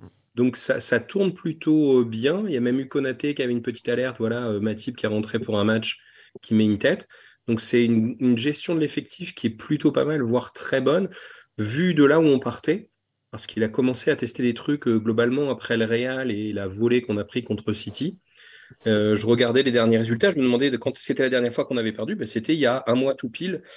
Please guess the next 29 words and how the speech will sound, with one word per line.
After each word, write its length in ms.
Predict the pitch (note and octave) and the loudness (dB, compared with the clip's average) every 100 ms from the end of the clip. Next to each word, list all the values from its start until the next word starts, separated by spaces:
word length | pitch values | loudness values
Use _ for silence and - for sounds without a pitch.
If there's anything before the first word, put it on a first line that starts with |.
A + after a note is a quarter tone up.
| - - - _ B2+ | -20 -20 -20 _ 6
euh, 160 | B2 | 6
face 260 | A#2 D#3+ D#3+ | 6 2 2
à 40 | |
City. 320 | D#3 - - F#3+ | -2 -4 -4 -2
Depuis, 300 | A#2 - F#3 | -2 -2 -2
on 140 | C3+ | 0
a, 260 | A2+ C3+ G#2+ | 0 0 -4
euh, 240 | G#2 G#2 | -4 -6
deux 160 | G2+ B2+ | -2 0
matchs 320 | B2+ A#2+ - | 0 -2 -4
nuls, 240 | A2+ C3 | -2 -2
c'était 320 | - A2 A#2 | -6 -10 -8
Chelsea, 460 | A2+ G#2+ - - A#2+ | -6 -6 -6 -6 -4
Arsenal, 520 | A2 - A2+ A2 C#3+ | -4 -6 -2 -2 0
et 60 | A2+ | -2
puis 200 | - A2+ | -2 -2
les 100 | G#2 | 0
quatre 160 | A#2+ A2+ | 0 0
victoires. 320 | A2 - C3 | -4 -6 -2
On 100 | A#2+ | -2
est 60 | G#2 | 0
quand 120 | A2+ | 0
même 100 | D3 | 0
sur 180 | - A2 | -2 -4
quatre 200 | D3 C3 | -2 -2
victoires 320 | B2 - - | -6 -6 -4
consécutives 560 | A#2 A2+ A2 A2 C3 | -4 -2 -4 -4 -4
en 60 | A#2 | -4
championnat. 440 | - A2 A2 A#2 | -2 -4 -2 -2